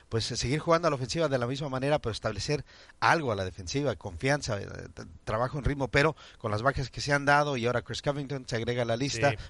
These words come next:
Speaker 1: lamentable por él, este, pero se trata de eso, ¿no? Seguir y, y, y una vez más,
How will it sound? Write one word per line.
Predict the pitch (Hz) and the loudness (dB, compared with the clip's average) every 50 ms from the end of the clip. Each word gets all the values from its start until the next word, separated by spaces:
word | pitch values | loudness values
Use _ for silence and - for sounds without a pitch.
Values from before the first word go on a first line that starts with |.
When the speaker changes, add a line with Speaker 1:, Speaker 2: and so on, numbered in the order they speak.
| - | -6
Speaker 1:
lamentable | - 101 101 101 101 92 127 123 120 123 | -6 -6 -4 -6 -2 -2 -2 0 0 -2
por | - - 107 117 | -2 0 2 4
él, | 127 139 156 156 - - - - - _ | 4 4 2 0 -6 -14 -20 -20 -12 _
este, | 107 92 - - 110 101 | -8 -8 -6 -4 -4 -4
pero | 87 107 92 | -4 -6 -8
se | - - | -8 -8
trata | 95 - 127 120 131 123 | -6 -6 -4 -4 -2 -4
de | 135 135 | -4 -4
eso, | 107 110 | -6 -8
¿no? | 95 92 | -8 -6
Seguir | - 120 120 139 156 170 170 - - - - - _ _ | -6 -4 0 0 0 0 0 -4 -12 -20 -20 -20 _ _
y, | 120 | -6
y, | 117 - 123 127 127 | -6 -4 -4 -6 -4
y | 135 139 | -2 0
una | 165 170 165 | 2 4 4
vez | 160 143 | 2 4
más, | - 147 135 - - - | 4 2 0 0 -2 -8